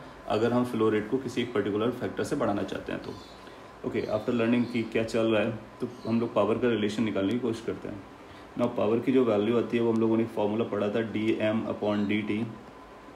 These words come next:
into, अ, G into H। Now किसी भी depth से अगर आप निकाल रहे हो तो H की value fix हो गई और G fix रहता है, अर्थ पर है। हम लोग dm by dt के बारे में आपको बताया था, डीएम by डी टी is a mass flow rate।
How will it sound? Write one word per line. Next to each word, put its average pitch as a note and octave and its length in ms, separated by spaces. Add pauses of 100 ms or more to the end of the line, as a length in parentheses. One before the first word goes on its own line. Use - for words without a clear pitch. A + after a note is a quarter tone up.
(300)
into, A2 500
अ, G2 240
G A#2+ 380
into A2+ 240
H। - 400 (480)
Now A2+ 180
किसी C3 220
भी C3 120
depth B2 240
से - 140
अगर B2 140
आप B2 160
निकाल G#2+ 240
रहे A2+ 160
हो A#2 60
तो G#2 280
H G2+ 60
की B2 120
value G#2+ 220
fix A2 300
हो A2+ 60
गई G#2 180 (440)
और G#2 400
G A2+ 100
fix A2+ 300
रहता A2 280
है, B2 100
अर्थ G#2 220
पर G#2+ 220
है। A2 100
हम A2 100
लोग A2+ 180
dm A2 240
by A2 120
dt G#2 280
के A2 100
बारे G#2+ 220
में A2 120
आपको G#2 180
बताया G#2 340
था, A2 60
डीएम G#2 300
by G2+ 80
डी G2 120
टी G#2 160
is A2+ 60
a B2+ 60
mass G2+ 240
flow F#2+ 280
rate। F#2 220